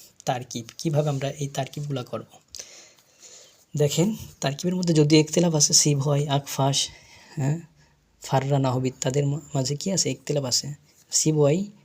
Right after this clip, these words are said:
নাহবিদ কি বলেছেন? যেমন মা আহসানা জায়দান, এর তারকিব কী হবে? মা বিমান আইয়ু শাইয়ুন, তাই সরাসরি মাটাকে আমরা মুবতাদা ধরব। মাটা কী হবে?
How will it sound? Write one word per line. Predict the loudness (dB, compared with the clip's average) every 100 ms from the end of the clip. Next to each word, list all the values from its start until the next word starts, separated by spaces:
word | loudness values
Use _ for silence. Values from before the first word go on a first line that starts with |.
| _
নাহবিদ | -4 -4 -4 -4 -2
কি | 0
বলেছেন? | 2 0 0 -2 -4 -12 _ -2
যেমন | 0 2 2
মা | 2 4 4 2 -2 -6 _ _ _ _ _
আহসানা | -2 -2 -2 0 2 2 2 2 2 -2 -10 _ _ _ _ _ _ _ -20 -4 0 4
জায়দান, | 6 4 2 -2
এর | -4 -2
তারকিব | -2 -2 -4
কী | 0
হবে? | 0 -2 -8 -6 0
মা | 0
বিমান | 2 -2 -2
আইয়ু | -2 -2 -2
শাইয়ুন, | -4 -4 -6 -10
তাই | -14 -16
সরাসরি | -10 -8 -4 -2
মাটাকে | -4 -4 -6 -6
আমরা | -6 -2
মুবতাদা | -2 0 0 2
ধরব। | -2 -4 -8 -14 _ _ _ _ -20 -20 _ _ -4
মাটা | 0 0
কী | 0 2
হবে? | 2 2